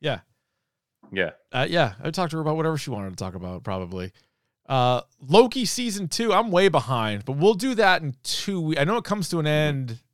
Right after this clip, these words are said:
Speaker 1: this week. I'm way behind, though, so do you wanna do that in, like, two weeks? We'll do Marvels
Speaker 2: Yeah,
Speaker 1: first, 'cause it's a
Speaker 2: I
Speaker 1: movie that gets precedent, and then we'll, we'll do Loki season two.
Speaker 2: Yep, 'cause it'll give me time, and I gotta, I'm gonna binge it.
Speaker 1: Yep. It's a binger.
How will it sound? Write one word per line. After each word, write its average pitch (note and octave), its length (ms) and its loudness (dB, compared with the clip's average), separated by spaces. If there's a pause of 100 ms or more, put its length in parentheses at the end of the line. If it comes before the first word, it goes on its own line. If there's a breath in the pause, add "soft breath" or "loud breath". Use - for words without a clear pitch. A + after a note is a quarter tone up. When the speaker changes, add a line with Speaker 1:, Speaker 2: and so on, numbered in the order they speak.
(540)
Speaker 1:
this C#3 580 -2
week. A2 880 -8 (640)
I'm E3+ 160 4
way E3+ 160 8
behind, C#3 400 4
though, A2+ 160 2
so - 80 -8
do C3 80 -4
you B2+ 100 0
wanna C3+ 200 2
do B2+ 200 0
that B2+ 200 4
in, A#2 60 -8
like, G#2+ 140 -6
two D3 200 -2
weeks? - 500 -4
We'll D#3 80 2
do F#3+ 100 8
Marvels F3 400 8
Speaker 2:
Yeah, E3+ 140 10
Speaker 1:
first, C#3 180 0
'cause D3 100 4
it's D#3+ 100 6
a - 20 4
Speaker 2:
I C3 40 2
Speaker 1:
movie C3+ 320 6
that B2+ 120 4
gets A#2+ 120 -2
precedent, A#2 560 -2
and B2 120 -4
then B2+ 160 0
we'll, B2 160 0
we'll A#2+ 140 -6
do A2+ 120 -4
Loki A2 300 -4
season G#2 260 -8
two. A2+ 280 -4 (260)
Speaker 2:
Yep, C3+ 180 4 (220)
'cause A#2 100 -4
it'll A#2 160 2
give A2 100 -2
me G#2+ 60 -4
time, G#2 260 0
and G#2 40 6
I G#2+ 40 4
gotta, G#2+ 160 0
I'm G#2 60 -4
gonna A2 140 -2
binge F#2 240 0
it. G2+ 100 -6 (280 loud breath)
Speaker 1:
Yep. A2+ 200 0 (300)
It's C#3 180 -12
a F3 40 0
binger. C3 340 0